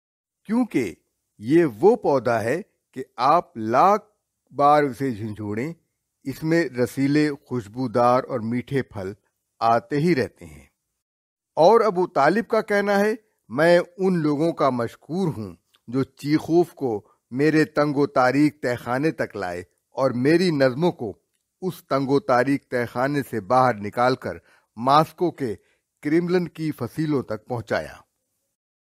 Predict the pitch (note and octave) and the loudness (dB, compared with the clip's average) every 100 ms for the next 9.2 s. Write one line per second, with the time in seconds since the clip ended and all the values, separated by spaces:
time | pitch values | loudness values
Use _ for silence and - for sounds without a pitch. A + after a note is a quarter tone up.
0 | _ _ _ _ D#3 E3 G3+ G3+ - D#3 | _ _ _ _ 6 8 8 4 -2 -2
1 | D#3 A3+ A#3 F3 D#3+ C#3 G#2+ E2+ F2 _ | 2 4 4 2 2 0 -2 -4 -20 _
2 | _ _ - E3+ E3+ - C#3+ - C#3 D#3+ | _ _ 0 0 0 -2 -4 -2 4 4
3 | F3+ E3 A#2 G2 _ _ - D#3+ E3+ D#3 | 4 0 -4 -6 _ _ -6 2 2 4
4 | - C#3 C#3 D3+ E3 D3+ D3+ C3+ - B2+ | 4 6 8 8 6 2 -2 -2 0 2
5 | C3+ C#3+ C3+ B2+ C3+ C#3+ C#3 B2 C3 D#3 | 2 -2 -2 -2 2 4 4 2 -2 -2
6 | D3+ G2 D2+ D#2+ _ _ _ _ _ _ | -2 -4 -8 -18 _ _ _ _ _ _
7 | _ G#3 G#3+ D#3+ F3+ G3+ E3+ D#3 C#3+ C#3+ | _ -2 0 6 6 6 2 0 4 4
8 | C#3 D3+ E3+ E3+ - C#3 D3 - F#3 D#3+ | 6 6 4 0 -8 -4 -4 -2 -4 -2
9 | G#2+ | -4